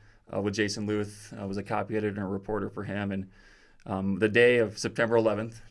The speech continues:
twenty oh one, we all remember, was actually the day they, uh, they agreed to not change the nickname, but they wanted to do more for the Native Americans. Um, so I think the, the mural project that you see, uh,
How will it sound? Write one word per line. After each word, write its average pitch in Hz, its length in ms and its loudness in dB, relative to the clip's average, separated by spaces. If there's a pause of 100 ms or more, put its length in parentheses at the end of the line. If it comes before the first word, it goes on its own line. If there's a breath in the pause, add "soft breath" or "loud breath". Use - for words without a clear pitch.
(120)
twenty 107 240 -8
oh 107 100 -2
one, 101 540 -2
we 90 60 -2
all 98 180 -2
remember, 101 500 0 (380 loud breath)
was 107 100 -2
actually 110 220 2
the 104 100 2
day 107 260 4
they, 107 320 2
uh, 95 260 2 (1500)
they 117 160 6
agreed 123 480 2
to 110 400 0 (260 loud breath)
not 123 320 4
change 135 300 -2
the 120 80 -4
nickname, 117 560 -4
but 104 160 -6
they 110 80 2
wanted 110 260 -2
to 107 80 -2
do 113 140 0
more 110 220 -2
for 107 100 -12
the 107 80 -4
Native 104 220 -4
Americans. 98 600 -6 (380 soft breath)
Um, 98 180 -6
so 107 160 -4
I 98 60 0
think 104 320 -8
the, 104 140 -4
the 101 100 -2
mural 113 260 2
project 101 360 -2
that 101 80 -4
you 95 100 -4
see, 98 340 -4
uh, 98 180 -4